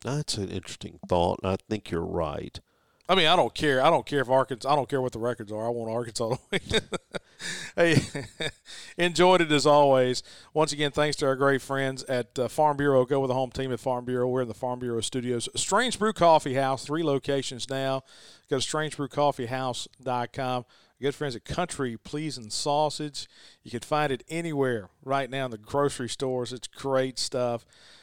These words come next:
Speaker 2: And then Cannon Ford of Starkville. Cannon Ford, it's, uh, just east of Starkville. We haven't talked about Trax Plus. Talking about our deep dig on Friday. Trax Plus, Saney excavators and mini excavators, Barco, Rayco,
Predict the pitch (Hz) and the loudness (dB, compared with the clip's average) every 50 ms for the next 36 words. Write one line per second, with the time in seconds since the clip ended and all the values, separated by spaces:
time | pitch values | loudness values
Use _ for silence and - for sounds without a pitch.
0 | _ _ - 131 143 160 147 - - - 185 202 202 196 175 - - - 180 185 | _ _ -8 -4 -2 -2 -2 -2 -2 -2 0 0 0 -2 -4 -6 -2 0 2 4
1 | 196 190 175 156 - - 175 175 180 180 165 151 147 139 - - 165 170 175 165 | 4 4 2 0 0 2 4 4 4 4 2 0 -2 -2 -2 -2 -2 -2 -2 -4
2 | 151 - - - 175 180 170 160 143 131 135 _ _ _ _ _ _ _ _ _ | -6 -8 -4 0 0 2 4 4 2 2 -2 _ _ _ _ _ _ _ _ _
3 | _ - 123 127 - - - 147 143 135 127 123 123 123 123 _ _ _ _ _ | _ -8 -8 -6 -4 -4 -2 0 0 2 2 0 0 -2 -6 _ _ _ _ _
4 | _ - 165 - - - - 170 170 180 160 - - 143 123 - - - 156 156 | _ -2 0 0 0 -2 -4 -6 -4 -4 -4 -4 -6 -6 -6 -4 0 2 4 4
5 | 156 151 165 165 165 147 _ - 131 131 175 202 175 - 160 170 156 - 139 120 | 4 2 0 -4 -4 -6 _ -6 -2 -2 0 0 0 4 4 4 4 4 2 0
6 | - - - 143 151 147 - - - 147 156 156 135 110 104 - - - - - | 0 -2 -4 -2 -2 -2 -4 -4 -2 0 2 2 2 0 -2 -8 -12 -10 -6 -4
7 | 135 127 135 131 113 107 107 131 143 147 - 131 131 135 127 131 120 117 - - | -4 -2 -2 -4 -4 -4 -6 -8 -8 -8 -6 -6 -6 -6 -4 -6 -8 -10 -10 -10
8 | 131 123 120 131 127 - - 139 131 131 123 - - - 139 135 131 131 - - | -10 -8 -8 -10 -10 -6 -4 -4 -2 -2 -4 -8 -8 -2 0 2 2 0 -2 -4
9 | - - - - - - - - - _ _ _ _ _ _ _ _ _ - - | -10 -12 -20 -20 -20 -20 -20 -20 -20 _ _ _ _ _ _ _ _ _ -10 -6
10 | - - 156 160 165 160 160 160 156 156 _ - - 143 156 - - - 156 143 | -4 -2 0 0 0 0 -2 -4 -4 -6 _ -4 -2 -2 0 0 -2 -2 0 0
11 | 147 147 139 139 127 123 127 123 131 143 151 151 147 139 - 123 143 143 - - | 2 2 2 0 -2 -4 -6 -6 -4 -4 -4 -4 -4 -8 -4 -4 -2 -2 -2 -2
12 | - 127 131 135 135 139 139 135 120 - - - - 113 107 131 139 143 139 - | -2 0 0 0 0 -2 -4 -4 -6 -8 -12 -12 -12 -2 2 4 4 4 2 0
13 | - 139 139 143 131 123 135 139 143 135 - - 143 135 135 131 131 127 | -2 -2 0 0 -2 0 0 0 0 0 -2 -2 0 2 2 2 0 -2